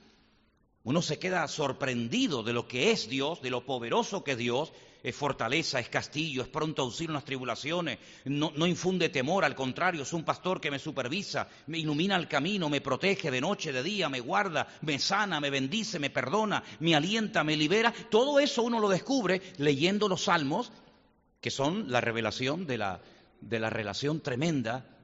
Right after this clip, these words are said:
que David llegó a tener con Dios. Por eso este hombre marcó una diferencia en su época, por la relación tan grande, directa y personal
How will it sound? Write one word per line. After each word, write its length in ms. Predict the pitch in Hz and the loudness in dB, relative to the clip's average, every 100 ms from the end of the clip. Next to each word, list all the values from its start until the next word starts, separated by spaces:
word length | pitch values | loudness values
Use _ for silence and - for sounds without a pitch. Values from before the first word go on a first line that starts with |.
| - | -8
que 100 | 120 | -4
David 280 | 110 110 127 | -4 -4 -6
llegó 260 | 123 113 | -6 -4
a 60 | 135 | -6
tener 240 | 113 120 113 | -6 -8 -6
con 140 | 117 | -6
Dios. 380 | 170 180 - - | -6 -8 -12 -14
Por 120 | 113 | -8
eso 200 | 123 - | -6 -6
este 180 | 143 131 | -8 -6
hombre 260 | 143 170 143 | -4 -4 -2
marcó 300 | 113 104 139 | -4 -4 -4
una 160 | 151 | -2
diferencia 500 | 147 - 123 143 139 | -2 -4 -4 -4 -4
en 60 | 120 | -6
su 160 | - 127 | -4 -6
época, 400 | 170 - 117 - | -4 -6 -8 -4
por 180 | 120 | -2
la 120 | 113 107 | -2 -4
relación 800 | 117 107 101 - 156 190 214 - - - - | -6 -6 -8 -6 0 2 0 -4 -14 -20 -6
tan 240 | 131 151 | -2 0
grande, 480 | 139 - 175 180 175 | 0 2 2 0 -2
directa 480 | 127 117 160 185 165 | -4 -2 -2 -2 -6
y 60 | 143 | -6
personal 640 | 127 113 120 135 170 175 | -6 -4 -2 0 0 -2